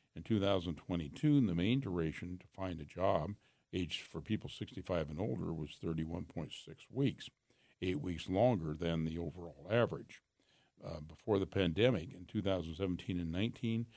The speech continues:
about three percent of retired workers on average ended up having a job a year later. So significant changes in the way the workforce is being made up, and, uh, older people decide to wanna go back to work. They're not necessarily being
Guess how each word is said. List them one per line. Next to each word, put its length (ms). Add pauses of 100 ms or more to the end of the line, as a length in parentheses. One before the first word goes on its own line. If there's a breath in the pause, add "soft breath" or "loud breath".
(200 soft breath)
about 240
three 240
percent 360
of 100
retired 440
workers 380
on 180
average 380 (100)
ended 220
up 180
having 260
a 60
job 400 (180)
a 60
year 340
later. 260 (300)
So 200 (720 soft breath)
significant 480
changes 480
in 260
the 260 (240)
way 300
the 80
workforce 560
is 80
being 300
made 200
up, 180 (120)
and, 240
uh, 160
older 340
people 300
decide 340
to 60
wanna 240
go 120
back 240
to 60
work. 200 (100)
They're 100
not 380
necessarily 540
being 420